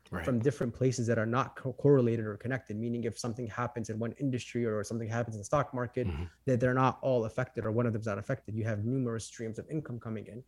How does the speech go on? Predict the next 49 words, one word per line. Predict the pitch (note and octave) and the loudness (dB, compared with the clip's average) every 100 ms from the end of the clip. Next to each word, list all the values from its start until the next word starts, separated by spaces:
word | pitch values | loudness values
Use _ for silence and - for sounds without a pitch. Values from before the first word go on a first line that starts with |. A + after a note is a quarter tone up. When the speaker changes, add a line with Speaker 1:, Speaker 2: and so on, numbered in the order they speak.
| _ _ _ | _ _ _
Speaker 2:
to | C#3 | -4
constantly | - C3+ D3+ C#3+ C#3+ C3 | -2 0 0 0 -4 -6
keep | - C3+ B2+ | -2 -2 -2
life | A#2 A#2 A#2+ - | 0 0 0 0
moving | B2 F3 C3+ A#2 | 2 2 2 -2
without | A#2+ B2 | 0 -2
having | G2+ C3+ C3 C#3 | 0 0 0 -2
to | - - | -6 -4
work | A#2+ A2+ B2 C3+ | -4 -2 0 -2
for | - - - | -2 -10 -4
every | B2+ B2 A#2+ | -4 -2 -6
single | - B2+ A#2+ A2 A2+ - _ _ | -6 -6 -4 -4 -4 -8 _ _
hour | A#2+ B2+ | 2 4
of | A2+ | 4
the | G#2+ | 0
day. | G#2 A#2+ A2+ - _ _ | -2 -2 -2 -6 _ _
Um, | G#2+ G#2+ | -8 -6
in | A#2+ B2 | -4 -2
other | B2+ | 0
words, | C3 A#2 | 0 0
you | |
don't | B2+ G#2 | -2 -6
have | A#2+ | -8
to | B2 | -8
trade | - B2 A2+ | -6 -4 -4
time | - A#2+ A#2+ | -4 -4 -4
for | A2 A#2+ | -4 -2
money. | A#2+ G#2 G2 _ - _ | -2 -2 -8 _ -20 _
This | C#3 F3+ D#3 | 6 6 4
was, | C#3+ C#3+ C3 - | 4 4 4 -2
I | B2 | -6
think, | - B2+ A2 | -4 -6 -4
the, | A2+ | -4
the | A2 | -2
biggest | A2 B2+ A#2+ | 0 0 0
aha | A#2+ A#2 A#2 | -4 -4 -4
moment | A#2 A2+ G2+ | -4 -6 -8
I | |
had | G#2 B2 A2+ G#2+ - - | -6 -4 -2 -4 -10 -4
with | A#2 | -2
the | - B2 | 6 6
events, | G#2+ B2 A#2 G#2 - - _ _ - | 6 2 -2 -6 -8 -14 _ _ -8
um, | A2+ | -8
'cause | A2 C3 | 2 4
I've | A#2 | 4
always | D#3 D3 | 4 4
had | B2+ - F3 - | 2 -2 -6 -4
to | B2+ | -8
work | A#2 G#2+ - | -6 -8 -10